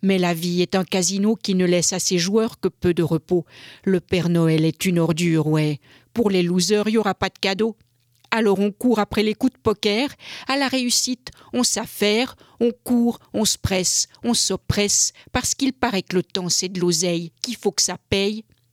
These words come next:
Un jeu de cartes de crédit et savoir bluffer aussi, autant d'atouts pour gagner la partie. Si t'as du cœur, joue plutôt les durs. Souviens-toi de ce que Jacques a dit. Chez ces gens-là, on ne vit pas, monsieur,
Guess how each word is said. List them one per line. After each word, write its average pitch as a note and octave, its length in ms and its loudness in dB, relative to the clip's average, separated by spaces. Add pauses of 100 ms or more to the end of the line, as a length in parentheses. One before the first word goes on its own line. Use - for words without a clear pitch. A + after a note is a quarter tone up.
(580)
Un A#3+ 100 2
jeu A#3+ 200 0
de A#3 100 0
cartes A#3+ 380 -4
de A3 100 -2
crédit C4+ 460 -4
et A3+ 80 0
savoir B3+ 420 -2
bluffer C4 400 -2
aussi, B3+ 400 -2 (180)
autant G#3 320 0
d'atouts F#3 360 -2
pour G3 200 -2
gagner F3+ 280 0
la D#3 100 0
partie. F3 560 -6 (600)
Si - 240 -2
t'as F3 200 -2
du E3+ 160 -6
cœur, F3 460 0 (180)
joue F#3 200 -4
plutôt F3+ 380 -2
les D#3+ 160 0
durs. E3+ 480 -2 (420)
Souviens-toi G3 680 -2
de - 60 -4
ce - 100 -2
que G3 100 0
Jacques F3 280 -2
a E3+ 100 0
dit. G#3 240 -4 (720)
Chez - 240 -2
ces - 200 0
gens-là, E3 480 0 (280)
on C4+ 100 2
ne A#3+ 80 0
vit G#3+ 140 0
pas, B3 280 -2
monsieur, G3+ 460 -2